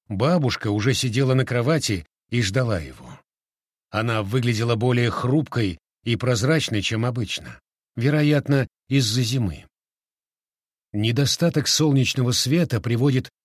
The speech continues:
к дефициту витамина D и массовой депрессии среди населения. Десять миллионов человек побледнели до состояния призраков,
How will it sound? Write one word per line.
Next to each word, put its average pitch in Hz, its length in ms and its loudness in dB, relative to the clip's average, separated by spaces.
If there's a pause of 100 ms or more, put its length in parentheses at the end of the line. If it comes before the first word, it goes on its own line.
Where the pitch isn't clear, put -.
(200)
к 104 100 0
дефициту 127 600 0
витамина 139 540 4
D 131 380 0 (300)
и 110 100 2
массовой 113 500 0
депрессии 107 580 0
среди 101 320 -2
населения. 110 680 -2 (1120)
Десять 147 560 2
миллионов 170 460 4
человек 156 640 2
побледнели 127 640 2
до 117 160 0
состояния 123 680 2
призраков, 120 760 -2